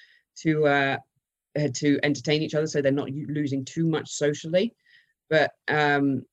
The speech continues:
the, the boredom that can set in, we're constantly redesigning the sitting room, we're constantly figuring out how to make forts, constantly figuring out, you know, different ways to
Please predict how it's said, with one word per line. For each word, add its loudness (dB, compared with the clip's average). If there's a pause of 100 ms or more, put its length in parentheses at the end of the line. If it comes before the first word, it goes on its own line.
(140)
the, 4
the 4 (500)
boredom 2
that -2
can -6
set -4
in, 2
we're 2
constantly -4
redesigning 0
the -2
sitting -4
room, -6
we're -2
constantly -4 (160)
figuring 0
out 0
how 0
to -4
make -2
forts, -4 (160)
constantly -4
figuring -2
out, -2
you -4
know, -2
different -2
ways -4
to -14